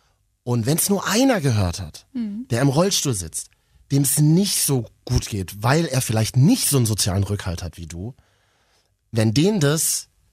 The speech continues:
Speaker 1: ermutigt und empowert,
Speaker 2: Mhm.
Speaker 1: äh, weiterzumachen, am nächsten
Speaker 2: Mhm.
Speaker 1: Tag aufzustehen,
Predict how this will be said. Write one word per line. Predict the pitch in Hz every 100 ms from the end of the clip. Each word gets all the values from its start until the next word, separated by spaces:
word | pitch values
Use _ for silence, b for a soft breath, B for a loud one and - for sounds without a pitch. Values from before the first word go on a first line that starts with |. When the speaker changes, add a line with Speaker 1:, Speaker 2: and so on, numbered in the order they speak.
| _ _ _ _ _ _
Speaker 1:
ermutigt | 110 110 131 220 233 113 139 - - - _ _ _ _
und | 117
empowert, | 107 110 - 139 120 101 131 - - _ _ _ _
Speaker 2:
Mhm. | 226 196 214
Speaker 1:
äh, | 113 110 101
weiterzumachen, | - 117 165 165 - 113 98 87 82 -
am | - 123
nächsten | 156 - 156
Speaker 2:
Mhm. |
Speaker 1:
Tag | 147 -
aufzustehen, | 147 - 117 - 85 82